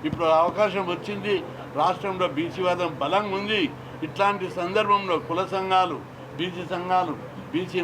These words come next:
నాయకులు అందరూ కూడా కలిసికట్టుగా క-, మీరు అందరూ కుల సంఘాలు కానీ, బీసీ సంఘాలు కానీ, బీసీ నాయకులు పార్టీలు ఉన్నా, పార్టీ బయట ఉన్నా, ఇది ఒక చారిత్రక సందర్భం వచ్చింది.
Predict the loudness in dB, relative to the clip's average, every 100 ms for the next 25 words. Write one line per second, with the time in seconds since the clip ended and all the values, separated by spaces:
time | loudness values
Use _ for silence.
0 | 2 4 2 0 -6 -8 -16 -18 -12 -8
1 | 0 4 6 6 4 4 0 -12 -14 0
2 | 0 0 0 0 0 -2 -2 -2 0 2
3 | 2 4 4 4 -2 -10 -10 -2 -2 0
4 | -2 0 0 2 0 0 -2 -4 -4 -4
5 | -2 0 0 0 0 0 -6 -10 -18 -16
6 | -2 -2 0 0 0 0 0 -4 -4 0
7 | 0 0 -4 -4 -4 -2 -2 -2 -2 0
8 | 0 0 -2 2 0 0 -10 -16 -8 -2
9 | -2 0 2 2 0 -4 -4 -4 -4 0
10 | 0 0 0 -2 -4 -6 -6